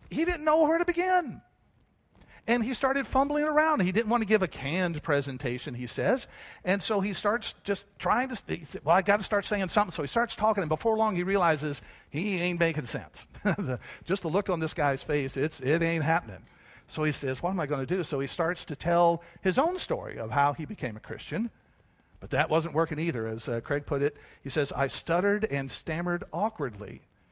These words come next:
It just wasn't happening." They come finally to the guy's stop.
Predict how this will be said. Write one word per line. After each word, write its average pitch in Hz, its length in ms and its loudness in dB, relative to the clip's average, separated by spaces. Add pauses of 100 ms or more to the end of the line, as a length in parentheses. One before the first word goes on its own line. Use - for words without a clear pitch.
(300)
It 185 260 4
just 190 420 4
wasn't 165 420 4
happening." 131 580 0 (1040)
They 160 140 2
come 226 380 2
finally 214 460 0
to 160 180 -2
the 147 100 -2
guy's 175 580 2
stop. 147 480 -2